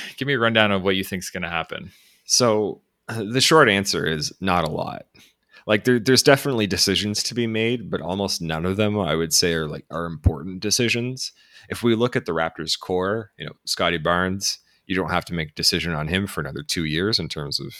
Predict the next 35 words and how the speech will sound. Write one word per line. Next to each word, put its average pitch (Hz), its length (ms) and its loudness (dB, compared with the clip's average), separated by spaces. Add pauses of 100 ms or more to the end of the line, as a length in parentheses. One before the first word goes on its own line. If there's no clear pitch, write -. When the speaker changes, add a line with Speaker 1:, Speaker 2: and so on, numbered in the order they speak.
(260)
Speaker 2:
even 76 240 -8
extending 67 540 -4
him, 104 360 -4
giving 78 300 -4
him 78 140 -8
the 76 100 -6
max. 73 420 -4
And 76 140 -4
even 71 220 -10
then, 67 180 -8
that 80 180 -8
probably 80 220 -2
won't 78 240 -6
be 78 80 -4
a 71 40 -4
decision. 90 440 -4
You're 76 100 -6
probably 69 200 -6
just - 180 -2
handing 78 340 -4
it 82 140 -4
to 101 180 0
him, 117 120 -4
right? 101 260 0 (560)
Speaker 1:
Yeah, 78 240 2
Speaker 2:
Uh, 71 60 -2
Speaker 1:
that's 82 240 -8
not - 200 -8
gonna - 160 -14
be - 120 -12
a - 40 -16
decision. - 480 -14 (220)
<laughs> - 200 -2
Speaker 2:
Pascal 98 420 2
Siakam 98 680 0